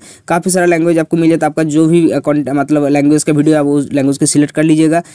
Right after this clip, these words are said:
और यहाँ पर आपको रिकॉर्डिंग डेट देना बहुत ही ज़रूरी होता है, क्योंकि अगर आपका कंटेंट कोई यूज़ कर लेता है, ठीक है,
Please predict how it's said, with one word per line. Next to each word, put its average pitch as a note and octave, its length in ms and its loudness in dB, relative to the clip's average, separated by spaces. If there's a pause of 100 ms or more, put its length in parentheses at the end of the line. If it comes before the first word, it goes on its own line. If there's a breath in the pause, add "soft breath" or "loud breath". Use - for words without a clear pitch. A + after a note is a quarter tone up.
(280 loud breath)
और C#3 220 0
यहाँ D#3 140 0
पर F3 100 -2
आपको F3+ 240 0
रिकॉर्डिंग F3 400 0
डेट F3 240 -2 (100)
देना D#3 580 -2
बहुत D3+ 320 0
ही D#3+ 60 4
ज़रूरी C#3 260 2
होता B2+ 240 -2
है, B2 100 0
क्योंकि E3+ 360 0 (100)
अगर D#3 280 -2
आपका E3+ 320 -6
कंटेंट D#3 440 0
कोई E3 160 2
यूज़ E3+ 380 2
कर E3 120 0
लेता C#3+ 200 0
है, C#3+ 60 -2
ठीक D3 140 -2
है, A2+ 80 -2